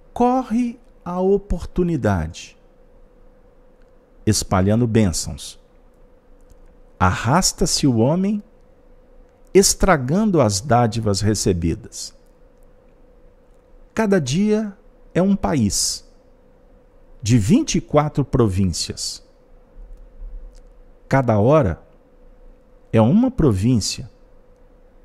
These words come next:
de sessenta unidades. O homem, contudo, é o semeador,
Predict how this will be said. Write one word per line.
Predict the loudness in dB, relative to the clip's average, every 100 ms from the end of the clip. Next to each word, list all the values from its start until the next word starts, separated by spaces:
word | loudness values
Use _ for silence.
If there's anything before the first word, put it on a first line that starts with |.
| -4
de | 0
sessenta | 2 2 0 0 0 -2 -4 -6 0
unidades. | 2 2 0 -4 -6 -8 -10 -12 -16 -20 _ -20 -20 -20 -20 _ _ -20 -20 _ -20 _ -20 -20 -20 -20 -20 -2
O | 4 6
homem, | 6 4 2
contudo, | 0 0 0 0 -2 -10 -20 _ -20 -20 -20 _ _ -2
é | 2 2
o |
semeador, | 2 0 0 -2 -2 -2 -2 -4 -12